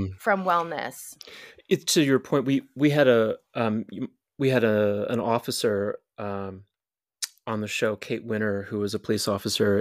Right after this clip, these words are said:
Speaker 1: in, um, in Britain. And we asked her kind of a similar question. And she said, "Well, you know, when you militarize, um, a police force, then, uh, you,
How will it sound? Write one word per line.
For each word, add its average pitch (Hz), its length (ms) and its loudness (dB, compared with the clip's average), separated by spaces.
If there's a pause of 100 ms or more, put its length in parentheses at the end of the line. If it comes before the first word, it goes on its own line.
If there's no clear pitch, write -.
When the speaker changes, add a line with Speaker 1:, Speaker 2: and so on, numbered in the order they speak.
Speaker 1:
in, 101 340 0
um, 98 300 -6 (320)
in 101 220 -6
Britain. 101 520 -8 (720)
And 123 140 0
we 123 120 2
asked 139 200 2
her 139 80 -4
kind 127 160 -2
of 110 80 -4
a 110 40 -6
similar 117 380 -4
question. 156 440 -4
And 104 160 -4
she - 120 -6
said, 120 180 -8
"Well, 120 260 0 (200)
you 139 100 0
know, 104 220 2 (340)
when 127 140 4
you 123 80 8
militarize, 120 1080 4 (540)
um, 101 460 2 (480)
a 123 40 -4
police 123 400 2
force, - 600 -6 (440)
then, 113 720 2 (520)
uh, 110 260 2
you, 123 360 -4